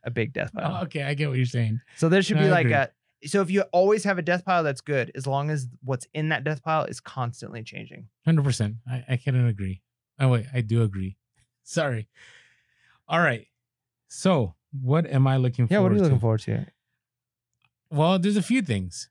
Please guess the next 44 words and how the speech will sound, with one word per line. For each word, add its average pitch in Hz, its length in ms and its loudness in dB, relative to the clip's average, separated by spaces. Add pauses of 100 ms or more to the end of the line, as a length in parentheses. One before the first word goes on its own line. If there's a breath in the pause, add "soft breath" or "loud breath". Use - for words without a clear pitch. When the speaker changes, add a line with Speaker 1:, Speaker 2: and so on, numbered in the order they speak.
(260)
Speaker 2:
Uh, 139 460 2 (120)
you 160 100 0
know, 151 380 2
I'm 127 420 -2 (200)
looking 151 220 2
forward 143 180 2
to 147 60 2
getting 143 340 0
back 131 200 2
into 139 260 -4
Amazon 120 420 2
some 120 120 0
more. 123 260 2 (380)
Uh, 120 340 0
right 127 200 0
now, 123 260 -2
I 127 120 -2
have, 120 260 -2
like, 117 240 -4
over 120 180 -4
a 110 60 -2
hundred 120 280 -2
pieces 127 240 -2
of 110 100 -4
apparel 117 520 0
sitting 127 460 -2
in 113 140 -4
my 113 120 -2
living 110 260 -2
room 131 380 2 (320)
that 101 80 -4
has 101 180 -4
to - 60 -14
be 110 80 -2
shipped 120 240 -4
out. 110 180 -2 (1040)
Uh, 117 260 2
I 120 120 -2
haven't 143 280 2
done 160 160 4
that. 147 200 -2
Uh, 156 60 -2
you 170 100 4
know, 147 260 2